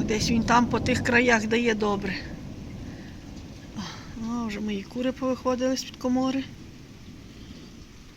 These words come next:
Ось такі то справи. Погода красота. Гусі мої йдуть.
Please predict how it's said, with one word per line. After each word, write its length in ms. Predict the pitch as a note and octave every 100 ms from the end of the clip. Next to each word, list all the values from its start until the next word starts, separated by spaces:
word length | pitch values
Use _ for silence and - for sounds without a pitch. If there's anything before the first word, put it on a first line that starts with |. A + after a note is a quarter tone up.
| - - - - - - - - - G3+
Ось 100 | -
такі 240 | - -
то 140 | - G3
справи. 380 | - F3+ F3 D#3+ - - - - - - - - - - - - - - - -
Погода 380 | G#3 G#3 G#3 G#3+
красота. 580 | G#3 G3 G#3+ - B3+ - - C4+ F3+
Гусі 320 | F#3+ - G#3+
мої 260 | F#3+ G3 G3+
йдуть. 480 | A3 C4+ C#4 -